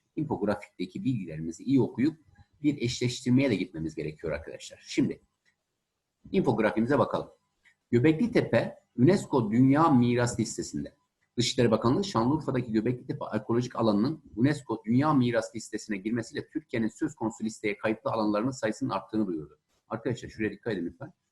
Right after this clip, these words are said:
Türkiye'nin söz konusu listeye kayıtlı alanlarının arttığını. Demek ki bizim unesco Dünya Miras Listesi'nde başka kayıtlı alanlarımız var. Bakın şu üçüncü cümleyi görüyor musunuz?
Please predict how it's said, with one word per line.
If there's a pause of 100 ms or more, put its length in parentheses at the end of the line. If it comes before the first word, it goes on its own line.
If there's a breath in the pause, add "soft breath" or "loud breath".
(200)
Türkiye'nin
söz
konusu
listeye
kayıtlı
alanlarının
arttığını. (300)
Demek
ki
bizim (320)
unesco (440)
Dünya
Miras
Listesi'nde
başka
kayıtlı
alanlarımız
var. (720)
Bakın
şu
üçüncü
cümleyi
görüyor
musunuz?